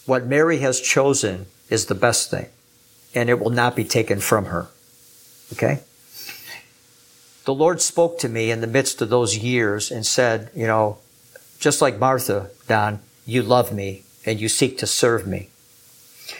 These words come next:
But in order for you to bear more fruit with your life in the days to come, you need to become like Mary and learn to sit at my feet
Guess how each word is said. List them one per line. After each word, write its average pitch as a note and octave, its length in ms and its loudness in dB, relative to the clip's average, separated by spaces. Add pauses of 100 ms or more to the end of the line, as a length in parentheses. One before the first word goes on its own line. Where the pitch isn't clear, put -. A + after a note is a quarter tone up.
(200)
But C3+ 160 2
in C3+ 100 -4
order D#3+ 340 4
for - 160 -4
you C#3+ 260 2
to C#3 200 0
bear C3+ 320 2
more B2+ 300 2
fruit C#3 400 0
with A#2 180 -4
your A#2+ 140 0
life B2 360 2
in A2+ 80 -4
the G#2+ 80 -2
days A2+ 340 2
to G#2 100 -4
come, G2 460 0 (580)
you A#2+ 160 0
need C3 240 0
to A#2+ 80 -2
become A#2 420 -2
like A2 300 0
Mary G#2 580 0 (180)
and G#2+ 220 -4
learn C3 280 2
to A2 100 -2
sit B2+ 260 2
at A#2 140 -2
my A2 180 0
feet G2+ 480 0